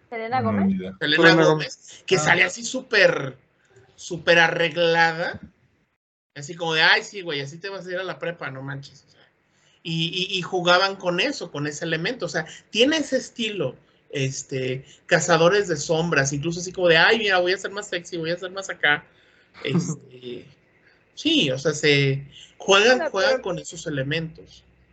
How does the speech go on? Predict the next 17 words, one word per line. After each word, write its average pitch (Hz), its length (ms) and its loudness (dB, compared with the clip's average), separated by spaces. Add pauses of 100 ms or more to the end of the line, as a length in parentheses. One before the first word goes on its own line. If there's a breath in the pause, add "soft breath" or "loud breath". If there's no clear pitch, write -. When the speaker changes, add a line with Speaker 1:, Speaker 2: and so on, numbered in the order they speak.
(160)
Speaker 1:
pero, 302 200 -10
pues, 302 180 -10
e-, 302 180 -4
era 320 220 0
el 381 100 -10
tiempo, 302 380 -4
o 196 160 0
sea, 208 380 -2
eh, 202 300 -8
bueno, 269 240 0
no 220 200 -6
sé, 202 300 -4
¿de, - 180 -6
de 220 140 0
cuándo 320 200 0
es 427 60 2
la, 359 200 4